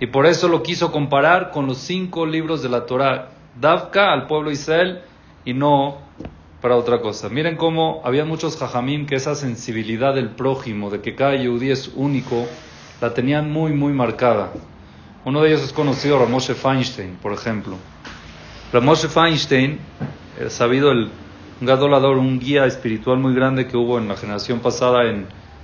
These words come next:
Estados Unidos. Decían tanto que sabía de que para ser rabino en Estados Unidos no era muy difícil, se necesitaba solo un requisito, tener el teléfono de Rav Moshe Feinstein. Y cualquier duda lo llamaban y él se las aclaraba.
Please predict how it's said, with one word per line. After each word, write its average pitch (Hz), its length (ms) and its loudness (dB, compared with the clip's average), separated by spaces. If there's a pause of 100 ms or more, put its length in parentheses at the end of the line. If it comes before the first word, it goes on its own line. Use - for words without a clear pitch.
(120)
Estados 123 460 2
Unidos. 110 500 -2 (420)
Decían 143 440 0
tanto 151 340 0
que 127 80 -4
sabía 127 400 0
de 123 140 -2
que 113 120 -4
para 113 220 0
ser 143 240 -2
rabino 147 300 0
en 135 80 0
Estados 135 360 -2
Unidos 131 600 -2 (720)
no 123 100 0
era 143 120 4
muy 147 160 2
difícil, 127 360 -4
se 110 100 -2
necesitaba 110 360 2
solo 131 180 -2
un 131 140 -2
requisito, 113 560 -6 (840)
tener 120 200 2
el 135 100 2
teléfono 139 360 2
de 127 60 2
Rav 110 100 2
Moshe 113 240 -4
Feinstein. 98 420 -10 (2000)
Y 143 100 -2
cualquier 143 380 4
duda 131 220 4
lo 127 120 2
llamaban 120 420 2
y 127 60 2
él 120 80 0
se 127 120 -4
las 113 160 -2
aclaraba. 113 480 -4